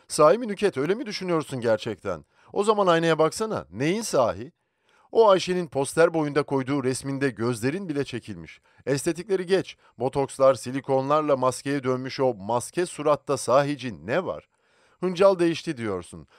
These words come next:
Ben hep aynı yerde duruyorum. Sensin durmadan değişen. Bir nesil sana taparken, yorumculuğunla Ajda'yı, Sezen'i, Nilüfer'i sollarken,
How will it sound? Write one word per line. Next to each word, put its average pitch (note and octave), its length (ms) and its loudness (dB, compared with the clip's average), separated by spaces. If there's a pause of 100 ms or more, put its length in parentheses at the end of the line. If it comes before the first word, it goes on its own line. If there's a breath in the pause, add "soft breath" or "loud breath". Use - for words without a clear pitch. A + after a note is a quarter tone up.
(140 soft breath)
Ben C#3 260 6
hep A2 300 -2
aynı D3 220 2
yerde G#2 380 0
duruyorum. F#2 460 -8 (260)
Sensin C#3 540 0
durmadan G#2 500 -4
değişen. F2+ 440 -10 (320 soft breath)
Bir D#3+ 160 -2
nesil C#3+ 240 -4
sana B2+ 280 -2
taparken, A2+ 680 0 (220 soft breath)
yorumculuğunla B2 840 -4
Ajda'yı, A#2 480 -2
Sezen'i, A#2 460 -6
Nilüfer'i G#2+ 440 -8
sollarken, G2 640 -4